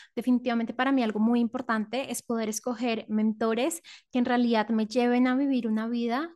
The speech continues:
que no solo en la que tengo un montón de resultados, sino también en la que tengo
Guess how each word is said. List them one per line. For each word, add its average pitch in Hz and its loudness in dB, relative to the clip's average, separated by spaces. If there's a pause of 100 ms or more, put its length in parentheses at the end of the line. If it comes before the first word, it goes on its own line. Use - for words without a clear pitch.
que 262 2
no 262 4
solo 294 2 (140)
en 262 2
la 285 4
que 277 -4
tengo 240 -2
un 226 2
montón 254 2
de 262 2
resultados, 262 -2 (260)
sino 254 2
también 247 4
en 208 0
la 220 -4
que 269 -2
tengo 214 0